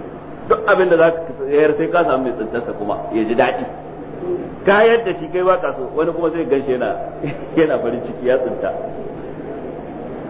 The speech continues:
Ya kawo wani hadisi a Tirmidhi, ce to ai daman manzo Allah ya faɗi cewa za a kashe Malam Ja'far.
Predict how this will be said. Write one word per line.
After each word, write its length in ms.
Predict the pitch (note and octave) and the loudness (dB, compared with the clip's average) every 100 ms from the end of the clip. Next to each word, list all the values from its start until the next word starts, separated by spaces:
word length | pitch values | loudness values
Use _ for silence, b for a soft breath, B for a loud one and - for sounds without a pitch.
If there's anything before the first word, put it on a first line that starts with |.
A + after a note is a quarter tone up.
| - - - - - - - - - - - - | -10 -10 -10 -8 -8 -8 -8 -8 -8 -8 -4 4
Ya 100 | B2 | 6
kawo 260 | D3 D3 D3+ | 8 8 8
wani 120 | D#3 | 6
hadisi 360 | C#3 D3 D3 | 4 2 4
a 80 | G#2+ - | 2 4
Tirmidhi, 460 | C#3+ B2+ A2+ C3+ - - - - - - - | 2 2 0 -2 -4 -12 -14 -16 -14 -14 -10
ce 80 | A#2 | -2
to 140 | A#2+ | 2
ai 160 | - C#3+ | 4 6
daman 300 | D3 C3 C#3 | 6 4 2
manzo 180 | A#2+ B2+ | 2 2
Allah 240 | C#3 B2+ | 2 4
ya 240 | A#2+ B2 B2+ | 4 4 4
faɗi 160 | - G#2+ - | 2 -4 2
cewa 160 | A#2 | 4
za 80 | A#2+ A#2+ | 4 2
a 40 | - | 0
kashe 240 | A#2+ A2+ | -2 0
Malam 300 | G#2+ A2+ G2+ | 2 2 0
Ja'far. 360 | F#2 F2+ F#2 | 0 -4 -4